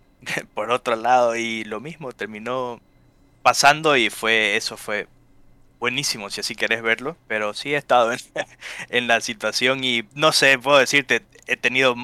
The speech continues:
buenas como malas experiencias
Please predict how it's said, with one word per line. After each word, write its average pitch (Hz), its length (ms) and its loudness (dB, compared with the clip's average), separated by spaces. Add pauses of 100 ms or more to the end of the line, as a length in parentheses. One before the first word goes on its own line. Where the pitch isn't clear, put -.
(120)
buenas 190 500 6
como 113 240 -6
malas 127 300 4
experiencias 113 1200 -2